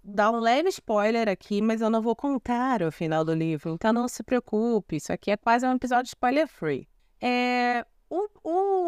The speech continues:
o livro, ele é dividido em duas vozes, tá? Primeiro, o Diário da Joyce, que é a mais nova integrante do Clube do Crime das Quintas-Feiras, e o, não sei por quê, porque a personagem da Elizabeth é muito mais interessante do que a Joyce,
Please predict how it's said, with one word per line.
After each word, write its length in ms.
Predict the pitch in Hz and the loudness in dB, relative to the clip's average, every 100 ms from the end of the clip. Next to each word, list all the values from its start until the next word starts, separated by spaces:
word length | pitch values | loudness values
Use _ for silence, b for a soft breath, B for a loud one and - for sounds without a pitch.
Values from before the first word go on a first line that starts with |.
| 311 | 0
o 60 | |
livro, 420 | 254 247 294 226 - | 0 0 -2 -2 -2
ele 180 | 233 254 | 0 0
é 40 | |
dividido 680 | 254 262 226 185 233 254 202 - | 0 -2 -2 -2 0 0 0 0
em 180 | 247 | 0
duas 260 | 240 269 302 | 2 2 0
vozes, 380 | 165 135 127 131 | 0 -4 -6 -4
tá? 220 | 185 202 | 0 0
Primeiro, 460 | - 240 170 139 - | 0 -2 -2 -4 -4
o 80 | 208 | -4
Diário 440 | 196 226 226 294 | 0 2 2 0
da 160 | 247 226 | 0 0
Joyce, 440 | 185 180 208 - | 0 -2 -2 -6
que 120 | - 220 | -4 0
é 60 | |
a 120 | 196 | 2
mais 400 | 208 196 214 220 | 0 0 2 2
nova 280 | 262 233 226 | 2 0 0
integrante 760 | 226 202 180 170 156 156 - 139 - | -2 -2 0 0 -2 -4 -8 -12 -10
do 240 | 185 247 | -2 -2
Clube 680 | - 233 202 185 165 156 - - - | 0 0 2 0 -2 -2 -6 -14 -8
do 180 | 165 | -6
Crime 240 | 185 185 170 | 0 0 2
das 160 | 160 | -2
Quintas-Feiras, 920 | - 156 147 - 151 151 156 226 - - _ _ | -4 -6 -6 -4 -2 -2 0 -2 -2 -12 _ _
e 420 | - 247 254 285 302 | -2 0 2 2 0
o, 220 | 233 254 | 0 -2
não 140 | 226 214 | 0 0
sei 160 | 262 | 0
por 180 | 233 220 | -2 -4
quê, 240 | - 196 247 | 0 0 0
porque 440 | 240 - 196 170 - - | -2 -6 -2 -2 -4 -4
a 200 | 185 185 | 0 0
personagem 520 | - 202 196 175 180 | -4 -6 -2 0 0
da 80 | 175 | 0
Elizabeth 720 | 175 202 247 180 151 156 - _ | 0 0 0 -2 -2 -4 -10 _
é 60 | 185 | -2
muito 640 | 208 247 320 349 339 - | 0 2 2 2 0 0
mais 200 | 226 202 | 0 0
interessante 500 | 196 180 170 175 156 | -2 -2 -4 -4 -6
do 100 | 156 | -8
que 80 | 175 | -4
a 100 | 196 | -4
Joyce, 440 | 180 175 202 - | -2 0 0 -2